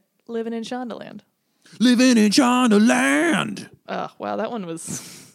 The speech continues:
Speaker 1: <laughs> rockin'.
Speaker 2: Yeah, it was
Speaker 1: Um,
Speaker 2: good.
Speaker 1: this is a wildly short one, as there is only one person who was in any other Shonda episodes.
Speaker 2: Can I guess? Can I guess?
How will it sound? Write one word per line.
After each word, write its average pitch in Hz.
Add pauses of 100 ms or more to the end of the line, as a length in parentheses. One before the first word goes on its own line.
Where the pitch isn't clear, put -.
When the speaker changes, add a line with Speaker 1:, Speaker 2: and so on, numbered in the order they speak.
Speaker 1:
<laughs> -
rockin'. 185 (920)
Speaker 2:
Yeah, 190
it -
was 87
Speaker 1:
Um, 180
Speaker 2:
good. 196 (440)
Speaker 1:
this 254
is 302
a 233 (100)
wildly 190
short -
one, 220
as 180
there 156
is 165
only 175
one 311
person 196
who 165
was 160
in 151
any 233
other 233
Shonda 175
episodes. -
Speaker 2:
Can 147
I 135
guess? 131
Can 123
I 117
guess? 131